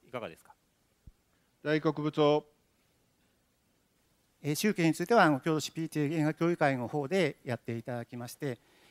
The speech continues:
Speaker 3: えーと、十九日が締め切りでしたけども、二十、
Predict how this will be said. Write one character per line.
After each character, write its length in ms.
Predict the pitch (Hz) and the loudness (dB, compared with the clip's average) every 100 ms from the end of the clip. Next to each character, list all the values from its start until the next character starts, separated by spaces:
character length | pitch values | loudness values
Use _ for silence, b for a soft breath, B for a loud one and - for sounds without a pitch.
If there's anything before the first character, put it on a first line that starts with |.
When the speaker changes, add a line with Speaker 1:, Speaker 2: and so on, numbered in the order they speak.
| - | -10
Speaker 3:
え 120 | 135 | -8
ー 20 | |
と、 140 | 123 131 | -6 -8
十 440 | 151 156 151 170 _ _ _ _ | -6 -6 -6 -8 _ _ _ _
九 100 | 202 | -6
日 180 | 175 - | -6 -2
が 80 | 165 | -2
締 140 | - | 0
め 100 | 139 | -4
切 120 | - | -6
り 60 | 135 | -8
で 80 | 156 | -6
し 40 | |
た 80 | 131 | -8
け 120 | - | -8
ど 100 | 131 | -6
も、 280 | 233 185 135 - | -2 -2 -2 -6
二 140 | 170 | -6
十、 400 | 147 127 110 117 | -4 -4 -4 -10